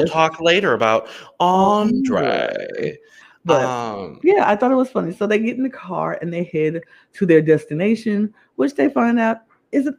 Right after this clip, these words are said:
Speaker 1: ice rink. And on thin ice is the theme, and they're going to make an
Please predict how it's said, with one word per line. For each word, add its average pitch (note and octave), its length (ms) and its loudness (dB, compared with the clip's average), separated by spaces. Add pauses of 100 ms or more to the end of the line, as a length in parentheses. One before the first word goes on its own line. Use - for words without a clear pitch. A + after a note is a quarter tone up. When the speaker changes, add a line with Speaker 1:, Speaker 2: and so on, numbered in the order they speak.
Speaker 1:
ice C#4 400 0
rink. A#2 440 -2 (1080)
And B3 500 4 (880)
on G#3+ 240 4
thin A#3+ 160 2
ice A#3 240 -2
is A#3 140 -4
the G#3 140 -2
theme, B3+ 680 2 (420)
and C#4 200 6
they're D4+ 120 2
going C#4 260 0
to B3+ 140 -6
make E3+ 280 -6
an - 120 -6